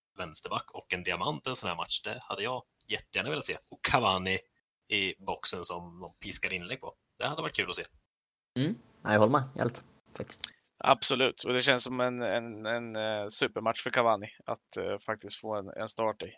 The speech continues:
Speaker 3: Eh, en match där vi säkert kommer kunna få en hel del chanser till inlägg. Eh, och, nej, jag ser väl ingen utav de andra forwardsen som är bättre på huvudet än honom.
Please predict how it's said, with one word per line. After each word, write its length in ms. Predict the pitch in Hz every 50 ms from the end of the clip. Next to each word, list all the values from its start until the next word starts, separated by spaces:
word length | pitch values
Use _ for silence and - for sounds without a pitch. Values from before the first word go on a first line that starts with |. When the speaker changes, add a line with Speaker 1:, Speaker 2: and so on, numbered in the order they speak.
| _ _ _ _ -
Speaker 3:
Eh, 380 | 117 - - - - 50 50 - - _ _ - - - - - _ _ _
en 120 | - 113 120
match 240 | 117 107 - - -
där 80 | 113
vi 60 | 107
säkert 260 | - 117 104 104 110 107
kommer 180 | 120 113 107
kunna 160 | - 113 110
få 260 | 107 - 127 131 127 120
en 80 | 113
hel 160 | 117 107 101
del 260 | 101 104 101 101 92 - - _ _ - - -
chanser 400 | - 123 107 98 95 - - 107
till 120 | 107 107 98
inlägg. 420 | - 113 98 101 101 98 95 - - - _ _ _ _ -
Eh, 280 | 110 101 101 - - -
och, 460 | - - 113 113 107 101 101 101 - _ _ _ _ - - _ _ _ _ _ _ _ _ _ _ _ _ -
nej, 100 | 147 143
jag 100 | 135 -
ser 160 | - 156 143
väl 100 | 139 147
ingen 400 | 147 131 123 135 147 147 147 147
utav 160 | 143 - 147
de 80 | 143 143
andra 220 | 135 123 135 139
forwardsen 400 | - - 131 117 113 - 120 113
som 100 | - 120
är 40 | 117
bättre 460 | 113 110 - _ - 127 131 123 120
på 180 | 110 _ - 131
huvudet 240 | 123 107 104 -
än 60 | 110 110
honom. 320 | 110 107 98 98 104